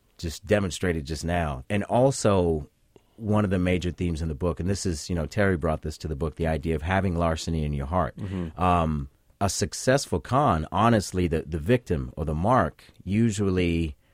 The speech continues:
Speaker 1: has to have a little bit of greed in them for it to work. Um, someone who's not very greedy is probably gonna walk past some of these cons, but the con artist usually pulls a person in, uh, with their own greed. Uh, so con artists, generally speaking, are people who try to trick others out of money,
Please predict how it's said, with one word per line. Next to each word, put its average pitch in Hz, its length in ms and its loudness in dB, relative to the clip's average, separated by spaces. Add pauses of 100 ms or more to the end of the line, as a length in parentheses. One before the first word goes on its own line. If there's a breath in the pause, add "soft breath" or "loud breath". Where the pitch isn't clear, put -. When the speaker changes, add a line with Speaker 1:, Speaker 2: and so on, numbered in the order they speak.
(160)
Speaker 1:
has 95 280 -2
to 95 80 -6
have 87 160 0
a 87 40 -2
little 87 180 0
bit 85 140 0
of 73 80 -2
greed 104 280 2
in 76 140 0
them 64 360 -6
for - 180 -2
it 76 100 -4
to 90 100 -6
work. 82 400 0 (440 soft breath)
Um, 76 720 0
someone 107 340 2
who's 90 200 -2
not 113 240 4
very 92 220 2
greedy 85 340 -2
is 87 100 -6
probably 101 300 0
gonna 92 140 2
walk 85 300 0
past 90 580 -4
some 85 220 -4
of 76 60 -6
these 73 160 -8
cons, 90 280 -4
but 78 100 -8
the 80 140 -4
con 104 220 2
artist 87 260 -2
usually 90 280 -2
pulls 101 400 -2
a 87 40 -6
person 82 400 -2
in, 82 300 0 (480 soft breath)
uh, 73 400 0
with 87 200 -2
their 85 160 2
own 73 160 -2
greed. 82 420 -2 (180)
Uh, 73 220 -4
so 92 140 -6
con 165 240 2
artists, 101 360 2
generally 107 580 4
speaking, 85 460 -2
are 80 80 -4
people 82 300 -6
who 82 100 -4
try 80 180 -4
to 73 80 -6
trick - 360 -6
others 71 300 -4
out 69 160 -2
of 65 60 -6
money, 67 380 -4